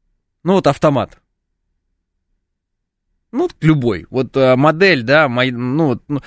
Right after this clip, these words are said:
ну, это в смысле автомат, просто из него стрелять невозможно, он, ну, охолощенный, все. Там запаянный вот этот ствол у него, и там вырезанное, там, ну, как они по-разному делают, в общем, из него невозможно выстрелить, все.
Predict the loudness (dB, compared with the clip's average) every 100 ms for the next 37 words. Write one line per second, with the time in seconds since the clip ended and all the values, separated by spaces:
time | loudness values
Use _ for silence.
0 | -12 -4 -2 -2 0 0 2 0 0 0
1 | 0 0 -2 2 2 2 0 0 -2 -2
2 | 0 0 0 -2 -2 0 -2 -2 -8 -10
3 | -12 -8 -8 -4 -4 -4 -10 -14 -18 -18
4 | -18 _ _ _ -20 -20 -20 -20 -12 -2
5 | 0 2 2 2 -2 -6 -6 -6 -6 -8
6 | -10 -6 -2 0 0 0 0 0 0 0
7 | 0 -2 -2 0 2 2 -2 -4 -4 -6
8 | -6 -2 -4 -2 -2 0 -2 2 2 0
9 | -2 -8 -2 0 0 -2 -4 -2 0 0
10 | 0 2 0 0 -2 -6 -8 -14 -20 -20
11 | -20